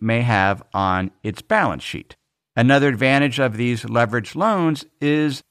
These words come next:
they're variable rate loans. They pay an interest rate that is tied to short-term interest rates.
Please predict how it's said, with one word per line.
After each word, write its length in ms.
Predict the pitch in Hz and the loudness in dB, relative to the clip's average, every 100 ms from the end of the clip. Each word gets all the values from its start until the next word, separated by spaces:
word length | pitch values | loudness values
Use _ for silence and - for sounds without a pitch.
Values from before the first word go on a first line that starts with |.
| - | -2
they're 300 | 143 151 - | 0 0 -4
variable 560 | 113 107 165 175 117 104 | -6 2 4 4 2 0
rate 240 | 92 82 | -2 -4
loans. 400 | 90 73 57 - _ _ _ _ | -6 -8 -10 -18 _ _ _ _
They 560 | 101 117 120 117 117 117 _ _ | -2 2 2 2 0 -4 _ _
pay 320 | 147 139 147 | 0 2 2
an 240 | - 131 135 - | 0 -2 -2 -4
interest 480 | 208 - 156 113 - | -4 -2 -2 -4 -2
rate 340 | 101 101 110 - 107 | -2 0 -2 -6 -2
that 400 | 120 117 117 117 _ - | 2 2 2 -2 _ -8
is 300 | 113 113 - | -2 -2 -4
tied 720 | - 262 233 131 110 113 - _ - | -4 0 4 4 4 2 -4 _ -12
to 380 | - 135 131 127 _ | -2 0 0 -2 _
short-term 840 | - - 165 175 - - 127 117 117 _ | -18 -4 0 0 -2 -2 0 2 0 _
interest 480 | 160 139 107 82 - | -2 -2 -4 -8 -6
rates. 380 | 82 - - | -8 -8 -20